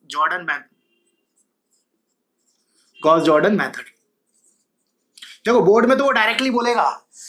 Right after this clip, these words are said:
कि solve is using matrix method, तो तुम्हें ऐसे ही करना पड़ेगा, फिर determinant method से नहीं कर सकते हैं। ठीक है ना, इसलिए ये मेथड भी सिखाया जा रहा है, और plus ये थोड़ा less कंज्यूमिंग है टाइम। ठीक है, चलो, तो mod A आ गया, मुझे क्या निकालना है, A inverse निकालना है।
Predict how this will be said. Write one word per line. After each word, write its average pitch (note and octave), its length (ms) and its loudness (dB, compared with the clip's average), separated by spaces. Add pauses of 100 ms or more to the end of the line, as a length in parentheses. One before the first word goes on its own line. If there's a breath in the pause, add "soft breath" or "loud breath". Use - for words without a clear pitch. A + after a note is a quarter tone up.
(140 loud breath)
कि G#3+ 80 -12
solve A3 340 0
is A3+ 100 -6
using A#3 220 -8
matrix G3 340 -6
method, D3+ 240 -4
तो F3+ 80 -8
तुम्हें G#3+ 180 -6
ऐसे F3 160 -4
ही F3+ 60 -10
करना F3+ 240 -4
पड़ेगा, D#3+ 260 -6 (280 loud breath)
फिर F#3 100 -14
determinant G#3 380 -8
method G#3 240 -8
से G#3 100 -6
नहीं G3 120 -8
कर G3 120 -6
सकते - 300 -10
हैं। B2+ 80 -20
ठीक G#3 100 -14
है D4 60 -12
ना, C#4 80 -4
इसलिए B3+ 300 -6
ये C4+ 120 -8
मेथड F#3+ 280 -10
भी F3+ 80 -18
सिखाया - 520 -10
जा B2 100 -10
रहा A#2+ 100 -12
है, B2 80 -20 (280 loud breath)
और D#3 140 -18
plus B3+ 320 -6
ये A3 180 -12
थोड़ा A#3+ 160 -2
less F3 240 -4
कंज्यूमिंग D3 440 -12
है B2+ 60 -18
टाइम। A#2 180 -18 (520)
ठीक A3+ 120 -16
है, E4 100 -12 (240 loud breath)
चलो, - 180 -8 (400 loud breath)
तो - 240 -6
mod G3+ 240 0
A C4 60 -2
आ B3+ 120 0
गया, B3+ 260 -4 (280)
मुझे G#3+ 160 -8
क्या B3+ 100 -4
निकालना B3 280 -2
है, A3+ 60 -8
A A3+ 120 -6
inverse A#3 280 -8
निकालना F3+ 280 -4
है। - 100 -12